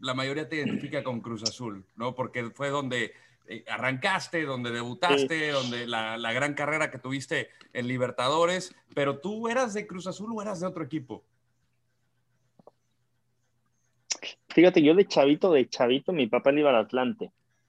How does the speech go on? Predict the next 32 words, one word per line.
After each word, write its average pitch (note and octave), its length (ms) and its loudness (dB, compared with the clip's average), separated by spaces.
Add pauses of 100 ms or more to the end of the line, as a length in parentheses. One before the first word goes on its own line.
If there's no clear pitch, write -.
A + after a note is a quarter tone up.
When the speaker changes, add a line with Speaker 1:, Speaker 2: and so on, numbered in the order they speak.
(140)
Speaker 2:
Iba D3+ 260 4
mucho D#3+ 340 0
a D3+ 40 2
ver D3+ 180 4
al C#3 160 -2
Cruz B2 200 -2
Azul C#3+ 440 -4 (100)
y C3 80 0
al A#2+ 100 2
Atlante C#3 380 2
al C3 80 2
Estadio A#2 280 0
Azteca. - 400 -2 (680)
Y C#3 100 2
entonces, C3+ 560 2
este, A2+ 960 2 (100)
eh, A2+ 560 4 (360)
iba C#3+ 180 4
a C#3 40 8
ver C#3 140 8
mucho, C3+ 640 2
pues, G#2+ 140 -8
en A2+ 140 -6
aquella B2+ 340 4
época B2+ 380 0
al A#2 120 0
Bonavena, A#2+ 800 0 (960)
a A2+ 160 -6
este, G#2+ 680 6
al G#2+ 160 4
portero G#2+ 400 4
Franco, A#2 1000 4